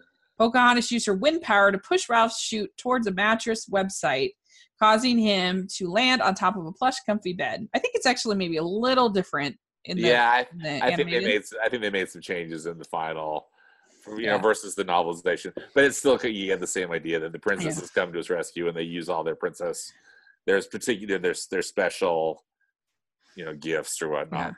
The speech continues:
Speaker 1: Yeah.
Speaker 2: to, uh, help. And it's, it's fun, you know,
Speaker 1: Yeah,
Speaker 2: it's,
Speaker 1: it's
Speaker 2: it's,
Speaker 1: really
Speaker 2: it's
Speaker 1: fun.
Speaker 2: delightful.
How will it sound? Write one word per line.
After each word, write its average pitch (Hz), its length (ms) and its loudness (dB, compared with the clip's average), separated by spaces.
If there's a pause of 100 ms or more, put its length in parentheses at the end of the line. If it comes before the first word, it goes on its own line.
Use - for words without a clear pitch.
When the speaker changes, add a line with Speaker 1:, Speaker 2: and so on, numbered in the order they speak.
Speaker 1:
Yeah. 76 60 -16
Speaker 2:
to, 73 100 -10
uh, 69 240 -10
help. 78 180 -8
And 90 120 -4
it's, - 400 -6 (500)
it's 95 280 -4
fun, 69 400 -8 (100)
you - 140 -12
know, 80 100 -2
Speaker 1:
Yeah, - 200 -4
Speaker 2:
it's, 175 100 2
Speaker 1:
it's 196 120 -2
Speaker 2:
it's, 202 100 0
Speaker 1:
really 254 260 -2
Speaker 2:
it's 233 80 -6
Speaker 1:
fun. 180 180 0 (200)
Speaker 2:
delightful. 151 300 -10